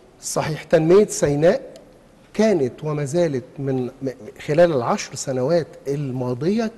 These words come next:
كانت هدف استراتيجي لل-، آه، قيادة المصرية. وزي ما بقول لحضرتك، كان القيادة المصرية ماشية في مسارين متوازيين، محاربة إرهاب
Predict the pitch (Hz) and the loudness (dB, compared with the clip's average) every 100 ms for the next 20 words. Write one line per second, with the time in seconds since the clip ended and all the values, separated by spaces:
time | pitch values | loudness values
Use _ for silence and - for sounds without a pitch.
0 | - 233 240 196 - - 160 220 190 - | -4 2 4 4 0 -4 -2 0 0 -2
1 | - - 147 143 220 196 127 110 101 - | -8 0 0 0 0 0 -2 -8 -14 -20
2 | - - - - 143 175 185 156 131 - | -20 -20 -16 -6 2 4 4 0 -6 -14
3 | - 139 135 135 110 - 147 147 127 120 | -4 2 4 4 2 -4 -2 -2 -2 -4
4 | 120 - - 107 107 - - _ - _ | -6 -8 -8 -8 -10 -16 -20 _ -20 _
5 | - 131 143 165 147 180 320 247 254 277 | -6 -2 2 2 4 4 4 2 0 -2
6 | - 180 220 262 240 - 190 170 175 - | 0 0 0 0 -4 -2 2 2 2 -2
7 | 151 - 220 254 196 - 220 185 233 - | -4 0 0 2 0 2 4 4 4 0
8 | - 262 262 - 214 175 147 147 175 247 | 2 4 4 0 2 2 2 2 4 2
9 | 247 208 160 156 160 151 143 127 131 113 | 0 -4 -4 -4 2 4 6 4 0 0
10 | 98 - - - - 113 - 254 - 202 | -4 -12 -20 -20 -10 -8 -2 -2 0 -4
11 | - 165 156 214 | -2 -8 -6 -4